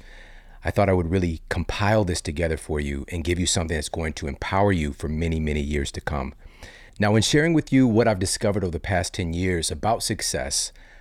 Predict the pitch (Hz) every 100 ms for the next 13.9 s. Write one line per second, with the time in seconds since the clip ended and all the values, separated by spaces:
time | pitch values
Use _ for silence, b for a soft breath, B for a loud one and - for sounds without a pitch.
0 | b b 82 120 123 104 107 90 - 107
1 | 92 - 98 90 87 76 87 90 85 71
2 | - - - 80 76 - - 78 71 73
3 | 71 - 80 - 78 73 - - - B
4 | B - - - 110 110 131 101 107 -
5 | 92 90 - 92 87 82 85 78 - 92
6 | 82 82 90 82 71 67 - - - 90
7 | 85 85 - 98 - 104 87 - 90 85
8 | 90 76 - 85 80 78 - 71 92 82
9 | 101 - 87 78 - - 101 98 82 -
10 | 71 - - - B B B B B 87
11 | 87 85 82 76 - 95 82 82 101 101
12 | 98 98 92 - 110 104 - 98 95 92
13 | 90 - 82 78 76 107 104 - -